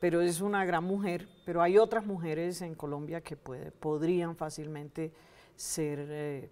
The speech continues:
presidentas con esa capacidad de trabajo que tienen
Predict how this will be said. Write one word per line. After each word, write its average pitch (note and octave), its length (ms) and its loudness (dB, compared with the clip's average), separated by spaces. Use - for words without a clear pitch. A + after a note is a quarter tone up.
presidentas D3+ 760 -4
con C#3 360 -10
esa D#3+ 540 0
capacidad D#3 760 -4
de D#3 100 -4
trabajo D3 440 -10
que D3 120 -16
tienen C#3 460 -12